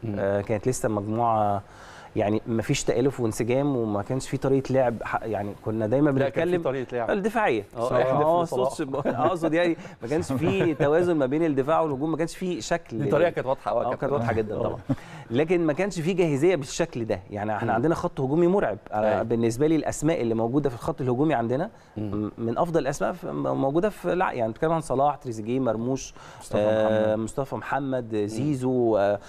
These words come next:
Speaker 2: مصطفى، كلهم أسماء كبيرة جدًا، جدًا. آه،
Speaker 1: وكهربا وهو فايق كده طبعًا
Speaker 2: طبعًا
Speaker 1: واحد
Speaker 2: كهربا
Speaker 1: من
Speaker 2: إن شاء
Speaker 1: أهم
Speaker 2: الله
Speaker 1: الولاء إن شاء
Speaker 2: انضمامه
Speaker 1: الله.
Speaker 2: لمنتخب مصر بإذن الله تعالى إن شاء الله ي-، يكسر الدنيا يعني. فمجموعة م-، يعني أنا شايفهم من أفضل الأسماء الموجودة في أفريقيا والعالم.
Speaker 1: مم.
Speaker 2: وبالتالي،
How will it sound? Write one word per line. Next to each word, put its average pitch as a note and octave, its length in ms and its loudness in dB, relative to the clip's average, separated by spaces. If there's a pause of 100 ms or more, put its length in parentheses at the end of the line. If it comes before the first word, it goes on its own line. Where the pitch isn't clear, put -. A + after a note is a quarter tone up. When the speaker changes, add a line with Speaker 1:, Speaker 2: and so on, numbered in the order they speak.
(140)
Speaker 2:
مصطفى، C#3+ 280 -4
كلهم F3 340 2
أسماء D3 300 -2
كبيرة G#3 320 -2
جدًا، E3 300 -2
جدًا. A#2+ 480 0
آه، G#2 160 2
Speaker 1:
وكهربا C3 360 4
وهو A#2 180 6
فايق C3+ 220 0
كده C#3 220 0
طبعًا C3+ 260 2
Speaker 2:
طبعًا A#2+ 80 -2
Speaker 1:
واحد A#2+ 180 -2
Speaker 2:
كهربا D3 240 0
Speaker 1:
من C#3 60 -2
Speaker 2:
إن - 60 -4
شاء D#3 100 2
Speaker 1:
أهم D3 60 2
Speaker 2:
الله D#3+ 140 2
Speaker 1:
الولاء E3 80 2
إن C3 40 -2
شاء B2+ 80 -2
Speaker 2:
انضمامه C#3 220 2
Speaker 1:
الله. C3+ 80 0
Speaker 2:
لمنتخب B2+ 300 -4
مصر C#3+ 240 -4
بإذن C#3 220 -4
الله C3+ 120 -2
تعالى D3 140 -4
إن C#3+ 60 -4
شاء D#3+ 200 0
الله C#3+ 180 2
ي-، A2+ 380 -2
يكسر C3+ 340 -2
الدنيا C#3 280 2
يعني. E3 160 2 (320)
فمجموعة D3+ 460 2
م-، D3 140 -2 (120)
يعني A2 240 -2
أنا D3 80 4
شايفهم F3 440 0
من C3 200 2
أفضل D#3+ 280 2
الأسماء A2+ 320 -2
الموجودة C#3+ 360 2
في A2+ 300 -4
أفريقيا D#3 360 0
والعالم. D#3+ 420 2 (180)
Speaker 1:
مم. G#2+ 220 -4
Speaker 2:
وبالتالي، F3 640 2